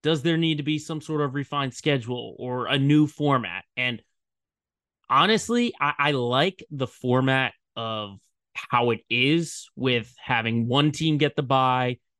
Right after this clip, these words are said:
and then everyone else playing in a best two out of three. I think the thing that has to be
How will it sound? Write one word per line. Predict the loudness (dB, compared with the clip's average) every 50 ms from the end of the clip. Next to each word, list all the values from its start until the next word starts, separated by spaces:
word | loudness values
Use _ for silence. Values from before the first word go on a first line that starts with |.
| _ _ -14 -10
and | -8 -6 -4
then | -2 -2 -2 -2 -4 -4 -2
everyone | 0 2 2 4 2 2 2
else | 0 0 0 -2 -4
playing | -8 -8 -6 -4 -2 0 -2 -2 -4
in | -8 -12
a | -12 -12 -12 -14 -14 _ -6
best | -6 -6 -6 -8 -12 -6
two | -2 -2 -2
out | -2 -2
of | -6 -10 -12
three. | -10 -6 -4 -4 -4 -4 -6 -8 -16 -20 -20 _ _ -8 -4
I | -4 -2
think | 2 2 2 2 2
the | 0 -2
thing | -2 2 2 2 2 2
that | 2 0 -4
has | -8 -4 0 0 0 0 -2 -4
to | -6 -2
be | 2 4 4 6 6 4 4 2 0